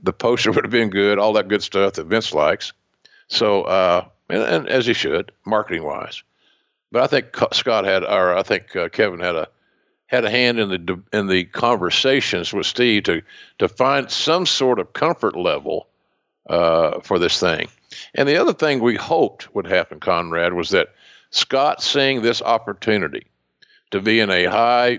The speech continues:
main event level match at WrestleMania might give him hope that there's still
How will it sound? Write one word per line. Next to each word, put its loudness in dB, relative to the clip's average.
main -4
event -4
level 0
match 0
at -8
WrestleMania 0
might -2
give 0
him 0
hope -2
that -10
there's 0
still 0